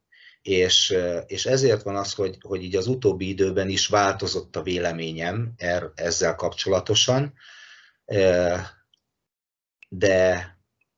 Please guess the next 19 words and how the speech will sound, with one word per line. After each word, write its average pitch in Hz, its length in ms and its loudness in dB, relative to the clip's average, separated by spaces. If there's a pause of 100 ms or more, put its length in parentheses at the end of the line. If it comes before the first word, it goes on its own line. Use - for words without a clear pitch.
ugye 107 180 0
mindenkinek 104 640 2
elmondom, 98 520 -4
hogy 98 320 -4
ugye 101 400 0
ez 131 160 0
is 127 160 2
ugyanolyan, 98 720 -2
mint 92 360 -10
bármi 101 400 0
más, 87 280 -10
tehát - 160 -14
hogy 98 120 -12
itt 113 140 -8
is - 180 -6
egyénre 92 480 0
kell 85 200 -6
mindent 82 380 -10
szabni. 76 520 -8